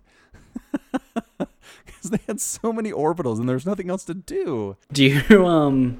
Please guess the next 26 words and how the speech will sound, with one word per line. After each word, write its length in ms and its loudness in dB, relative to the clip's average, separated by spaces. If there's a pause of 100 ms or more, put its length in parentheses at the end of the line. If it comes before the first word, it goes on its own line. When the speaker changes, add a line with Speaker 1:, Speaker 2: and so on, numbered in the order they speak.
Speaker 2:
wanna 220 0
know 140 4
a 40 4
useless 440 0
fact 240 -2
about 200 -6
StarCraft 400 -4
two? 200 -6 (200)
Speaker 1:
I 200 -6
would 360 -8
very 260 -8
much. 540 -10
Speaker 2:
If 220 -2
you 80 2
have 200 0
enough 300 -2
orbitals, 580 -2
you, 220 0
and 240 -4
scan 480 0
a 120 -6
single 340 0
point 280 -2
on 100 0
the 60 2
map 360 -2